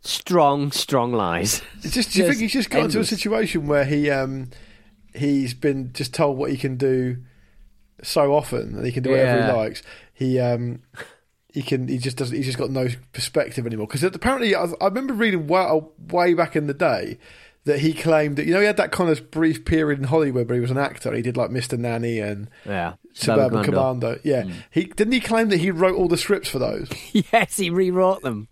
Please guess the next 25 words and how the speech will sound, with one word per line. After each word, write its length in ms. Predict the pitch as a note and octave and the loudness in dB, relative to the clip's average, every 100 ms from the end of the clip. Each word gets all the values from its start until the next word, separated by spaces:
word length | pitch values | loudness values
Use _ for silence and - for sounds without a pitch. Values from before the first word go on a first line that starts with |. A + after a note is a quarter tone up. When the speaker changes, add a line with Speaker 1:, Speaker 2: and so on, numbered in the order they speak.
| - | 0
Speaker 2:
Yeah, 360 | F#3+ F3 C3+ | 4 4 4
Speaker 1:
He 60 | C#3+ | 4
Speaker 2:
it's 100 | D#3 | 4
like, 120 | - | 6
Speaker 1:
rewrote 180 | F3 - | 6 4
Speaker 2:
you 40 | D3+ | 6
Speaker 1:
them 60 | |
in 40 | C#3 | 4
a 40 | |
Speaker 2:
fucking 160 | C3+ A#3 | 4 4
Speaker 1:
few 80 | C#3+ | 4
Speaker 2:
didn't. 160 | A3+ | 4
Speaker 1:
days, 240 | C#3 A#2+ C3 | 4 0 -2
yeah. 260 | C3+ A2+ G#2+ | -2 0 -2
Speaker 2:
You 100 | G3 | 2
didn't. 300 | A#3 A3 D#3+ | 4 4 2
Speaker 1:
I 40 | |
d-, 160 | E3+ G3 | -2 -4
like, 260 | G3+ G#3 G3 G3+ | -2 -2 -2 -4
some 200 | C#4 D4+ | 0 2
of 120 | D4 | 0
this 100 | A3+ | 0
stuff, 340 | - F#3 D3+ | 0 0 2
like, 220 | E3+ D#3+ - | 0 0 -2
he, 200 | A#3+ | -4